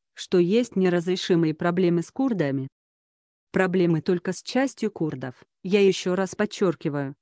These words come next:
что большинство курдов живёт в Сирии десятилетиями без проблем. Есть некоторые радикальные группы, радикальные в политическом смысле, именно они выдвигают идеи отделения.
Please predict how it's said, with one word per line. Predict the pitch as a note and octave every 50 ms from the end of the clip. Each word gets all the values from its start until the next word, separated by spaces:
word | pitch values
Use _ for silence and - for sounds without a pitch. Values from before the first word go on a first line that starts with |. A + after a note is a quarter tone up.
| _ _
что | - - - F#3
большинство | E3+ F#3 G3+ G3 - - A#3 A3 - - - - F3 D#3+
курдов | - - F3 E3 D#3 E3 D#3 D#3
живёт | E3 F#3 F#3 F3+ E3+ D#3+ -
в | -
Сирии | - - - G3 F#3 F#3 F#3+
десятилетиями | F3 E3 F3 - - E3 - F3 E3+ E3 D#3 D3 - - D#3 D3+ D#3 D#3
без | D3 D#3+ - -
проблем. | - E3+ E3 D#3 E3+ E3+ D#3 D3 C#3 C3 C#3+ - _ _ _ _ _ _ -
Есть | F#3 F#3+ A#3 C#4+ C#4+ -
некоторые | A3 G3+ G3 F3+ - F#3+ - F#3 F3 F3+ E3+
радикальные | E3+ E3 E3+ G3 G3 - F#3+ F3 D#3+ D#3+ D#3 D#3
группы, | D#3 F3+ E3+ F3 D#3 - - D#3 C#3 C#3+ - _ _ _
радикальные | - F3+ F#3+ F#3 F3+ G3 - - E3+ D#3+ D#3 D#3 D#3+ D#3+
в | - -
политическом | - F3+ F3 F3+ E3+ - E3 - - F3 - - E3 D3+
смысле, | D#3+ - - F#3 F3 E3 - - - D3 C#3 C#3+ - _ _
именно | - A3 A3 A3 G#3+ G3+ G3
они | F#3 F#3 F#3+ F#3+
выдвигают | F3 F#3 F#3 F#3 F#3+ G#3 G3 A#3 B3 B3 A#3 -
идеи | G3 F#3 G#3+ G#3 G3+
отделения. | F3+ E3+ D3+ - F3+ F3 E3+ D#3+ D#3 D3 C#3+ C3+ C3 C3+